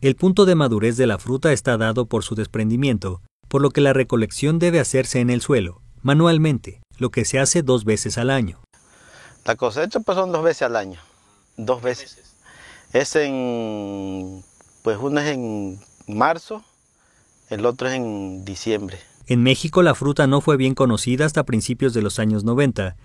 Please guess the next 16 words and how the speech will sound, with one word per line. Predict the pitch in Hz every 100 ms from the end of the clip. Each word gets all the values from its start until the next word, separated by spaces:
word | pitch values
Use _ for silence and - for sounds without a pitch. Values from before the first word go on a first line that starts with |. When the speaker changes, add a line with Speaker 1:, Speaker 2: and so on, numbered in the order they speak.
| - -
Speaker 1:
cuando | 131 131 123
se | 127
consolidó | 131 120 120 110 110 143
en |
el | 147
mercado, | 127 101 - 147 110 92 -
junto | - 151 147
con | 139 139
algunos | 120 151 180
productores | - 151 110 - 127 151 -
que | 135
tomaron | 113 120 135
la | 127
iniciativa | 117 107 104 92 120 117
de | 110
cultivarla. | - 110 120 120 117 90 92